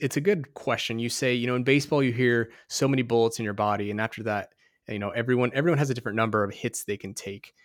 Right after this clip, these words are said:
So you ask, "Considering how many hits players take all over the field, could a semblance of this be true in football?"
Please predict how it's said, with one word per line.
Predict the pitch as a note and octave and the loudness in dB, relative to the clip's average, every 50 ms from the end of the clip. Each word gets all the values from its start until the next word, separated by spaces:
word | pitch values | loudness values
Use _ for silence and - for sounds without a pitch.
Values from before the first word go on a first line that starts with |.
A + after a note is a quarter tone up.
| _ _ _ _ _ | _ _ _ _ _
So | - - - B2+ A#2+ | -6 0 4 4 6
you | B2 B2 B2+ A#2 | 6 6 6 6
ask, | A2+ A#2 A#2 A#2 - | 6 6 4 4 0
"Considering | - B2+ A#2 - C3+ C#3+ C3+ B2+ | -2 -4 -4 -2 0 0 0 0
how | A#2 B2+ B2+ | 2 0 0
many | B2 A#2 A2 | 0 0 -2
hits | G2 A#2 A#2+ - - | -2 -4 -6 -6 -8
players | - - B2 A2+ G#2+ G2+ - | -8 -2 0 0 0 0 -2
take | - A2 G#2 - | -4 -4 -2 -2
all | A2 G#2+ | -2 -2
over | G#2 G#2 | -2 -6
the | G2+ | -8
field, | - - - G#3+ F#3+ E3 C3+ | -10 -4 0 0 0 0 0
could | - - A#2 | -6 -8 -8
a | A2+ | -8
semblance | - - C3+ C3+ B2+ B2+ A#2 - | -6 -6 -6 -4 -4 -6 -6 -8
of | - G#2+ | -10 -10
this | A2 G#2 - | -10 -10 -10
be | - A2+ | -10 -10
true | G#2 - - G#2+ | -10 -10 -10 -12
in | G2 G#2 | -12 -12
football?" | - - F#2+ - - F2+ F2+ - | -12 -12 -12 -12 -12 -16 -16 -16